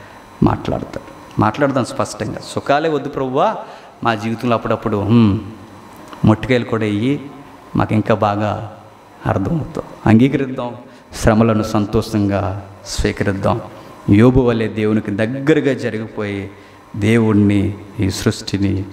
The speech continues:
ఎంజాయ్ చేద్దాం. ప్రార్థన చేసుకుందాం.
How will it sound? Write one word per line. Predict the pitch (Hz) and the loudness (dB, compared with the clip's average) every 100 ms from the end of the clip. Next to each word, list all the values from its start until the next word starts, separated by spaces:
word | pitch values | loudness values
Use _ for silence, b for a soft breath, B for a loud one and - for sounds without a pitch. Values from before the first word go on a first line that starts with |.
| B B B - 110 | B B B -10 0
ఎంజాయ్ | 101 98 - | 2 2 0
చేద్దాం. | - - - - - - - - - | -6 -8 -8 -8 -10 -12 -20 -10 -2
ప్రార్థన | 104 98 101 | -2 -2 -8
చేసుకుందాం. | - - - - | -8 -12 -16 -16